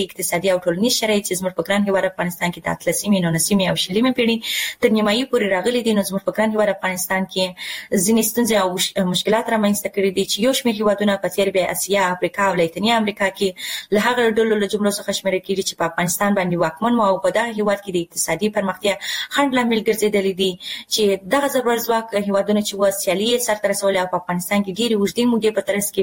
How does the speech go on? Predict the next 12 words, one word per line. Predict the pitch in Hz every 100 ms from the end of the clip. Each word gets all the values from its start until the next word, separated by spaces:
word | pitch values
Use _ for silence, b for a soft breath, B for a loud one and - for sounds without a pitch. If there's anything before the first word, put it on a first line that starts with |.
| 175
بانکي، | 170 175 202
آ، | - - - - - 196
پانګې | 196 180 180
اچونې | 185 185 220 208 196 190
پر | 185
مخ | 220 226
باندې | 208 196 190 185 B B 180 180
ځنډ | 240 247 208 202
لامل | 208 254
وګرځېدله، | 247 226 240 220 208 190 190
چې | - 196 185
دغه | 262 247